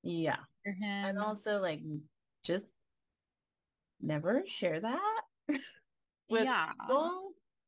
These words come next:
Speaker 2: And I don't believe that she said that.
Speaker 1: No.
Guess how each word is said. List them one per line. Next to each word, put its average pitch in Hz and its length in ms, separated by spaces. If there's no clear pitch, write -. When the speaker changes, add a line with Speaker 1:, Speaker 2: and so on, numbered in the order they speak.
Speaker 2:
And 202 100
I 214 120
don't 220 220
believe 151 580
that 156 200
she - 140
said 151 240
that. 147 400
Speaker 1:
No. 180 760